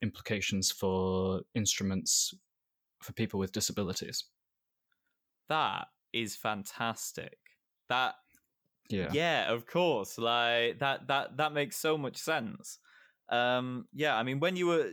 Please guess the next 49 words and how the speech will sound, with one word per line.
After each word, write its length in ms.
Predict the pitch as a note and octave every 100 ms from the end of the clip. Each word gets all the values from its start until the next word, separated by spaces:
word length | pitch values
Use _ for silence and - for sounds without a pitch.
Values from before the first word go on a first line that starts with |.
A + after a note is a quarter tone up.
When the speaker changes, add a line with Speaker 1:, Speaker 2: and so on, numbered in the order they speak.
| -
Speaker 2:
you 140 | C#3+
know, 100 | D3
when 160 | A2+ D3
you 100 | D3
were 60 | C#3
talking 380 | D#3 C#3 B2+
through 220 | A#2 C#3+ B2+
it, 60 |
the 60 | A2+
f-, 200 | - -
um, 500 | A#2 A2+ A2+ A2+ A2+ -
well, 140 | - A#2
the 80 | G2+
previous 480 | B2+ B2+ A2+ -
in-, 180 | G2+ G2+ - G#2
um, 560 | G#2 G2+ G2+ G2+ G2 - _ _ - - -
motion, 580 | A#2 A2+ - G#2 G2 - _
uh, 340 | G2 G2+ G2+ G2
inventions, 760 | G2+ G2+ G2 - F#2+ F#2+ F#2+ -
I 80 | G2+
was 180 | G2 -
thinking, 360 | A#2+ A2+ G2+
like, 220 | G2+ G2 -
you 80 |
know, 140 | G#2 F#2+ -
this 160 | G#2+
sounds 300 | B2+ B2+ G#2+
really 220 | A#2 G#2+
cool. 260 | G2+ A#2+ G#2+
I 80 | G#2
can't 380 | - A2 G#2+ - _ _ - _ _ _ _
work 280 | A2+ A#2 A2
out 100 | G#2+
what 120 | G#2+
it's 100 | G2
for, 180 | A2+ G#2
but 140 | F#2+
I'm 180 | G2 G2+
sure 300 | G2+ B2 A2+
there's 180 | G#2+ G#2
somebody 380 | B2 A#2 G#2+ G#2
out 180 | G2+ F#2+
there 320 | G2 F#2+ G2+
who's 220 | G2+ G2 - -
Speaker 1:
Yeah. 260 | C#3+ C3
Speaker 2:
sat 140 | A2+ G2+
there 180 | F3+ G2
Speaker 1:
<laughs> 60 |
Speaker 2:
going, 340 | G#2 G2 G2